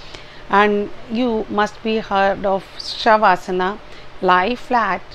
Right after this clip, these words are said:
and your both the hands by the side of your body, and your, uh, feet are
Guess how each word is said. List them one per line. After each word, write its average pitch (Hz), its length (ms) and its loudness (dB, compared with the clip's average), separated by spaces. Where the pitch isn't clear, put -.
and 190 340 -2
your 220 280 0
both 202 300 0
the 277 120 2
hands 170 600 -6
by 185 160 2
the 214 140 -2
side 180 420 -2
of 208 160 -4
your 220 140 0
body, 165 440 -2
and 220 360 2
your, 233 460 2
uh, 190 340 4
feet 269 440 0
are 202 320 2